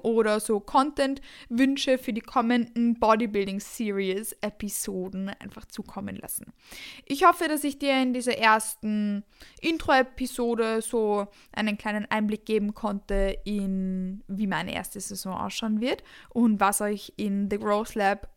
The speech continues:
The Bodybuilding Series, erwarten wird. Ich freue mich schon, wenn du zur kommenden Episode einschaltest. Das wird dann auch gleich schon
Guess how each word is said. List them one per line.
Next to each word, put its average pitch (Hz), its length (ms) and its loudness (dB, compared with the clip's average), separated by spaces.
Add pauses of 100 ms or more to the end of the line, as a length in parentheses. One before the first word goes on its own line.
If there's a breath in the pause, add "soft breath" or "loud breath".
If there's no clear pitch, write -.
(100)
The 190 60 -6
Bodybuilding 190 640 0
Series, - 480 -6
erwarten - 540 -12
wird. - 240 -18 (280 loud breath)
Ich - 200 -4
freue 254 160 10
mich 359 160 2
schon, 277 180 4
wenn 247 140 4
du 240 80 2
zur - 160 -8
kommenden 294 400 2
Episode 220 500 0
einschaltest. 208 720 0 (200 loud breath)
Das 247 180 2
wird 370 160 6
dann 294 140 0
auch 247 240 4
gleich 254 420 6
schon 294 320 2